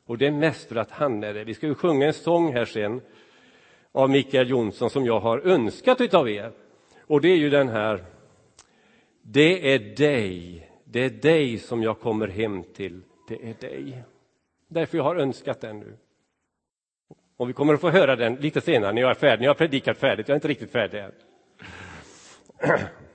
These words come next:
Vi vet som sagt inte precis hur det är på den andra sidan.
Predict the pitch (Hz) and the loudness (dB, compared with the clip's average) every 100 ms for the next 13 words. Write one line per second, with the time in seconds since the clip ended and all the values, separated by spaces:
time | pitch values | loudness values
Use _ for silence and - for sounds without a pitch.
0 | _ _ _ _ _ _ _ _ _ _ | _ _ _ _ _ _ _ _ _ _
1 | _ _ _ _ _ _ _ _ _ _ | _ _ _ _ _ _ _ _ _ _
2 | _ _ _ _ _ _ _ _ - 202 | _ _ _ _ _ _ _ _ 2 4
3 | 208 175 - 190 180 160 180 151 147 151 | 6 4 4 2 2 2 2 2 -2 -4
4 | - 147 120 104 135 127 131 113 - 120 | -4 -4 -4 -4 -4 0 0 0 0 -2
5 | 120 123 117 107 - 131 95 95 110 | -2 -2 -2 -4 -6 -6 -6 -6 -6